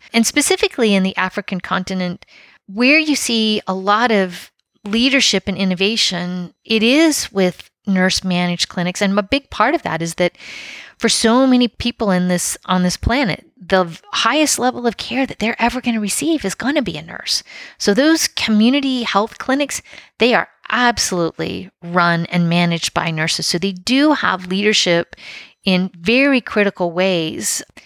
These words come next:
because there's just such a physician shortage. Many of these countries just don't have an educational infrastructure that turns out the numbers of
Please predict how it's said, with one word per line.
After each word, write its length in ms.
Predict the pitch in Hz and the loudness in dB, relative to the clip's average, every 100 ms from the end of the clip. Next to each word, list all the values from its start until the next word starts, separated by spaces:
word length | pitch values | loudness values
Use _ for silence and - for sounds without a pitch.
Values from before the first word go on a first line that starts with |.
| - | -8
because 400 | 214 - 254 247 | -6 -2 0 2
there's 160 | 233 208 | 0 0
just 220 | 208 - | 0 0
such 240 | 202 - | -2 -2
a 280 | 185 170 - - | 0 0 -2 -6
physician 520 | - 180 180 - 151 | -2 0 0 -2 -2
shortage. 600 | - 247 302 - - - _ _ - | 2 2 0 -6 -10 -10 _ _ -4
Many 320 | 190 190 208 | 0 2 2
of 60 | 220 | 2
these 120 | 190 | 0
countries 280 | - 190 175 | -4 -2 -2
just 200 | 175 - | -2 0
don't 220 | 180 175 | -2 -2
have 420 | - 170 170 165 - _ - | -2 0 2 0 -6 _ 0
an 100 | 175 | 2
educational 800 | 170 - - 226 294 294 220 - | 2 -2 -2 0 2 2 0 -2
infrastructure 800 | 160 170 - 156 156 - 160 | -2 -2 -2 -2 -2 -4 -4
that 320 | 165 160 - - | -2 -2 -4 -6
turns 440 | - 185 180 175 - | -2 0 0 -2 -4
out 400 | 185 185 170 - _ _ | 2 2 2 -4 _ _
the 120 | 175 | 0
numbers 400 | 175 175 185 175 | 4 4 2 0
of 100 | 170 | -2